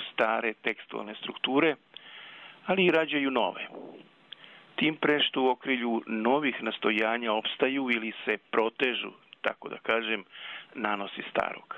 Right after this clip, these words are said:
To je zapravo pristup koji me naročito privlači. Da osvetlim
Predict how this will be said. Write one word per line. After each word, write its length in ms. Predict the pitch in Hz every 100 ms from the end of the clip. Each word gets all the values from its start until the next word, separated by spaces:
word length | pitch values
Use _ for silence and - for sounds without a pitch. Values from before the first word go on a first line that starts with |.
| - - - - - - - - - -
To 100 | -
je 80 | 160
zapravo 640 | 143 151 - 143 139 120 -
pristup 520 | - 131 147 - 139 -
koji 220 | - 120 117
me 160 | 110 -
naročito 640 | 113 110 117 139 - 131
privlači. 600 | 123 120 101 90 - - - - _ _ - - - - - - - -
Da 240 | - 104 101
osvetlim 720 | 117 - 147 - 139 131